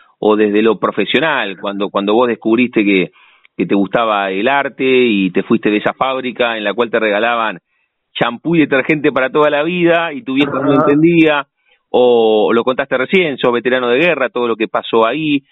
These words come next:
Speaker 1: o haber sido padre, o la gira por Italia de ese año dos mil veinte, lo que vos quieras, un momento bisagra y rupturista en tu vida. ¿Podés elegir uno?
Speaker 2: Sí, claro que sí.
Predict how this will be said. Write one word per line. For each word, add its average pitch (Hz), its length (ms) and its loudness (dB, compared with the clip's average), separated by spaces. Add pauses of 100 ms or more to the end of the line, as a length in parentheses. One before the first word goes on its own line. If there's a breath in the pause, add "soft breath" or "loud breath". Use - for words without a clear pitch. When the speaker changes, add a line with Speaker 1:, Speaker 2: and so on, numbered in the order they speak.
(160)
Speaker 1:
o 113 140 2
haber 123 220 0
sido 117 300 0
padre, 117 580 -2
o 120 160 0
la 117 120 0
gira 147 260 -2
por 117 160 -4
Italia 120 400 -2
de 110 100 0
ese 113 240 0
año 113 200 -2
dos 107 120 0
mil 113 220 0
veinte, 120 480 0
lo 117 160 0
que 151 120 0
vos 175 180 0
quieras, 120 300 0 (120)
un 196 240 2
momento 165 460 0
bisagra 151 420 -4
y 139 80 -4
rupturista 123 560 0
en 110 80 -6
tu 117 100 -2
vida. 98 340 2 (600)
¿Podés 139 260 0
elegir 156 280 2
uno? 185 200 2 (880)
Speaker 2:
Sí, 170 280 4
claro 147 280 2
que 139 200 0
sí. 143 400 0